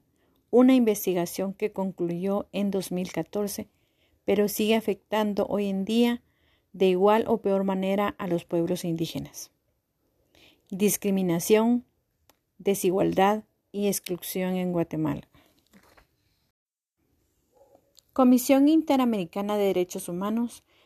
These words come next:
presenta el informe Situación de Derechos Humanos en Guatemala, una investigación que concluyó en dos mil catorce, pero que sigue afectando hoy en día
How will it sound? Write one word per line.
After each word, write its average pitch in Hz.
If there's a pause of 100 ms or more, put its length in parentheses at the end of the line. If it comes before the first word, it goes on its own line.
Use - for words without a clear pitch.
(280)
presenta 220
el 214
informe 170 (800)
Situación 226
de 247
Derechos 202
Humanos 196
en 202
Guatemala, 170 (800)
una 240
investigación 196
que 202
concluyó 196 (220)
en 208
dos 190
mil 196
catorce, 208 (480)
pero 214
que 208
sigue 247
afectando 208
hoy 202
en 190
día 220